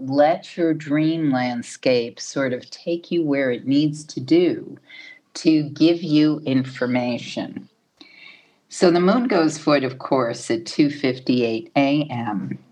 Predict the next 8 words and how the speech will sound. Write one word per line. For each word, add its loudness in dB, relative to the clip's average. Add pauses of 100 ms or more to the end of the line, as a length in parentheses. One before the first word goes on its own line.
(960)
And 6
then 2
it -2
enters -2
the -4
sign -2
of -4
Sagittarius -4